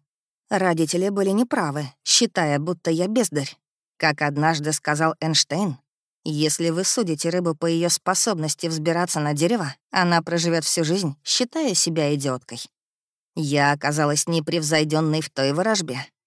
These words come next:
которую наша семья считала ниже своего достоинства, о морочках, перекладах и, конечно же, приворотах.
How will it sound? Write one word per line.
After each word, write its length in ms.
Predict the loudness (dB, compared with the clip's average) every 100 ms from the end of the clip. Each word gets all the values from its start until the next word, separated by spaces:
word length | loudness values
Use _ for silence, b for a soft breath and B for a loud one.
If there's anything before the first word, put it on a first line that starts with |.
| _
которую 400 | -4 -2 -2 0
наша 280 | 0 0 2
семья 400 | 0 2 0 0
считала 400 | 0 0 0 2
ниже 380 | 2 2 2 0
своего 380 | 0 0 0
достоинства, 760 | 0 0 0 0 0 -4 -6 -10 -12 _ _ _
о 120 | 0
морочках, 680 | 4 4 2 0 -4 -8 -16 -6
перекладах 720 | 0 2 2 2 0 -2 -8 -16 _
и, 160 | -4 0
конечно 580 | 2 2 2 2 0
же, 140 | 2 0
приворотах. 760 | 0 0 2 0 -4 -12 -14